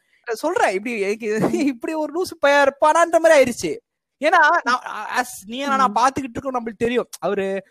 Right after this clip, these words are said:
Speaker 1: கொஞ்சம், கொஞ்சம் நடப்பா அப்படின்னும் போதே நல்லா தெரிஞ்சிச்சு நம்மளுக்கு.
Speaker 2: ம்.
Speaker 1: ஆஹா, கோபிநாத் மைண்ட்ல போயிருச்சு. ஆஹா, நம்ம இப்ப என்ன பண்ணணும்னா, இந்த ப்ரோக்ராம்ல,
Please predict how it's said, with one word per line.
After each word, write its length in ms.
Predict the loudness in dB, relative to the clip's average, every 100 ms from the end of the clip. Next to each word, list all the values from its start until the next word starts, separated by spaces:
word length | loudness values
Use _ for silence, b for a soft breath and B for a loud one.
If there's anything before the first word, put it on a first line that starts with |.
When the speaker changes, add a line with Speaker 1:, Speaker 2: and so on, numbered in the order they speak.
| -4
Speaker 1:
கொஞ்சம், 240 | 0 0
கொஞ்சம் 360 | 0 0 2 2
நடப்பா 200 | 2 4
அப்படின்னும் 340 | 4 2 -2
போதே 500 | 0 2 4 4 2 0 _ _ _
நல்லா 380 | _ -4 2 2 2
தெரிஞ்சிச்சு 360 | -2 -4 -8 -8
நம்மளுக்கு. 360 | -8 -8 -6
Speaker 2:
ம். 60 | -2
Speaker 1:
ஆஹா, 640 | 0 0 0 2 2 0 0
கோபிநாத் 360 | 0 2 -2 -2
மைண்ட்ல 240 | -4 -4 -2
போயிருச்சு. 280 | -4 -4 -4
ஆஹா, 240 | -4 -4
நம்ம 220 | -12 -10
இப்ப 180 | -10 -8
என்ன 100 | -10
பண்ணணும்னா, 220 | -10 -8 -10
இந்த 220 | -8 -10
ப்ரோக்ராம்ல, 500 | -4 0 0 0 0